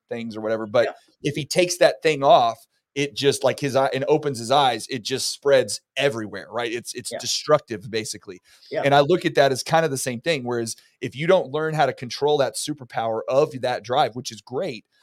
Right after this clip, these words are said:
Speaker 1: then it can actually be
Speaker 3: It becomes
Speaker 1: destructive.
Speaker 3: kryptonite. I call it,
Speaker 1: Yes.
Speaker 3: it becomes kryptonite, right?
Speaker 1: Yes,
Speaker 3: So I
Speaker 1: it
Speaker 3: know
Speaker 1: just
Speaker 3: Ma-, I
Speaker 1: gets in the
Speaker 3: don't,
Speaker 1: way.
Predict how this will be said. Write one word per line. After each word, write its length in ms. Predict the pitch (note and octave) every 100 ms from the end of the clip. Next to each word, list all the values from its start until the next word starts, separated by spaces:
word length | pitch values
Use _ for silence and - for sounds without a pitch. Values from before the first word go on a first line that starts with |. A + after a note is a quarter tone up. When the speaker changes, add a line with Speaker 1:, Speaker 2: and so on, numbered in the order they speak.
| _
Speaker 1:
then 380 | - C#3+ C#3+ C3+ C3+
it 140 | C#3+
can 220 | D#3 D3 G#2+ B2+
actually 280 | D#3+ -
be 180 | A2+ C#3+
Speaker 3:
It 120 | A3+
becomes 340 | C4+ A3 C#4 C4+
Speaker 1:
destructive. 60 | -
Speaker 3:
kryptonite. 540 | - - C4+ E3+ C#3+ - _ _
I 100 | F#3+
call 220 | G3+ A#3+ -
it, 0 |
Speaker 1:
Yes. 140 | - -
Speaker 3:
it 0 | -
becomes 240 | A3 G#3+
kryptonite, 560 | - A3 G#3 E3 B2 -
right? 320 | F3+ F3+ G3
Speaker 1:
Yes, 240 | E3 - - -
Speaker 3:
So 80 | A#3+
I 20 |
Speaker 1:
it 40 |
Speaker 3:
know 100 | C4
Speaker 1:
just 40 | C#4
Speaker 3:
Ma-, 60 | C4+
I 40 | A#3
Speaker 1:
gets 60 | C#4
in 60 |
the 60 | D#3+
Speaker 3:
don't, 100 | D#3+
Speaker 1:
way. 140 | -